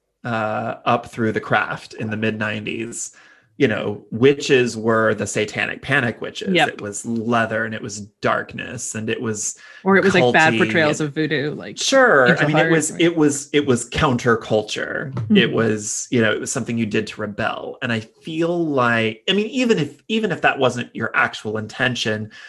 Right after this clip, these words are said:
Speaker 1: the aesthetic of it was certainly a lot of what you saw in The Craft. Um, whereas practical magic really transformed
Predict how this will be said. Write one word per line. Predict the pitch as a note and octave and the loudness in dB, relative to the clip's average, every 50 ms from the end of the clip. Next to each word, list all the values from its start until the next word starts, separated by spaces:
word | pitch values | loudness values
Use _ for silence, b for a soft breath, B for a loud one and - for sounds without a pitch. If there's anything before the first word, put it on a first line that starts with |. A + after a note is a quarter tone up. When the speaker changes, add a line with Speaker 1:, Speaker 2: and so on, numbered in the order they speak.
| B B B B | B B B B
Speaker 1:
the | - C3+ C3 A#2+ | 2 4 4 4
aesthetic | A#2 A2+ - - - - C#3+ C3 A#2+ A2+ A2 B2 - - - | 4 2 -2 -4 -2 2 2 4 4 4 0 -2 -4 -8 -8
of | A2+ A2 G#2+ - | -6 -6 -6 -6
it | - - - - C#3 | -8 -10 -10 -6 -2
was | A#2+ A2+ G#2+ - | 0 0 0 0
certainly | - B2 A#2+ B2 A#2 A2+ A2 G#2+ | 0 -2 -2 -2 -4 -6 -4 -4
a | A2+ | -4
lot | A2 A2 A2 G#2+ G#2+ G#2+ | -4 -4 -4 -4 -6 -6
of | G2+ - - - _ - - _ _ _ _ _ _ _ _ - | -8 -10 -12 -14 _ -20 -20 _ _ _ _ _ _ _ _ -8
what | A#2+ A2+ G#2+ - - | -4 -4 -4 -2 -4
you | G2+ G#2+ G2+ | -8 -8 -6
saw | G2+ - - G2+ - E2+ | -6 -6 -6 -6 -6 -6
in | F2 - - | -8 -12 -16
The | - | -18
Craft. | - - - - - - C#3 - _ _ _ _ b b b b b b b b b - | -16 -14 -14 -14 -14 -14 -18 -20 _ _ _ _ b b b b b b b b b -4
Um, | C3 B2+ A#2 A2+ A2+ A2 A#2 - - | -2 0 0 0 -2 -4 -8 -8 -4
whereas | D#3+ D#3+ D#3 - | -4 -4 -4 -4
practical | - - G3 G#3+ G#3+ - F#3+ C#3+ | -4 -2 -2 -2 0 -2 -4 -2
magic | C#3 C#3 C#3 C#3+ C3+ B2+ - | 0 0 -2 0 -2 -4 -6
really | B2 A2+ A2+ A2 A#2 B2 C3 B2 A#2+ A#2 A#2 A#2 A2+ | -6 -8 -6 -4 -2 0 2 2 2 2 0 -2 -2
transformed | A2+ - - A#2+ G#2+ G#2 G2+ - - - - A2 G#2+ G#2+ G#2+ A2+ - - G#2+ A#2+ C3 C3+ - - | -4 -6 -4 -2 -2 -2 -2 -6 -10 -10 -8 -6 -6 -4 -4 -4 -6 -6 -8 -10 -12 -12 -14 -16